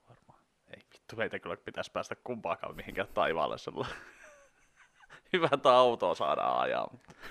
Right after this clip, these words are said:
Mut tota, <laughs> se on, ei kun mä mietin vaan, että onks tää nyt tää klassikko, että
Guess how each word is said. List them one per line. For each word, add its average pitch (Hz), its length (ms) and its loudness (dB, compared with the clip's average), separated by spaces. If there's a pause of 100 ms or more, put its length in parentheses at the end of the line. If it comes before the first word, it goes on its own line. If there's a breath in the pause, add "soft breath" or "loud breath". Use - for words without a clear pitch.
(480 loud breath)
Mut - 160 -18
tota, 110 500 4 (260)
<laughs> - 1080 -6
se - 160 0
on, 139 220 6 (320)
ei 123 100 2
kun 117 100 -4
mä 117 80 0
mietin 110 340 2
vaan, 95 140 2
että 92 120 -4
onks 98 140 -6
tää 101 120 4
nyt 85 120 -10
tää 95 160 2
klassikko, - 600 -2
että - 200 -12